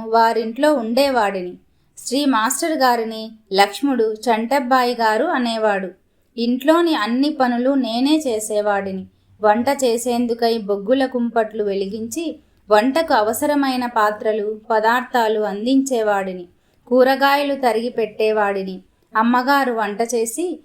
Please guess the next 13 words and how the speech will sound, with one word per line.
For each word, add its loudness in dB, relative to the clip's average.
అయ్యగారికి, 0
పిల్లలకు 0
పెట్టి -4
తాను 2
తిని 2
విశ్రమించేవారు. 0
ఆ 4
తర్వాత 0
ఇల్లు 2
శుభ్రం 0
చేయటం -2
వంటి 0
పనులన్నీ 0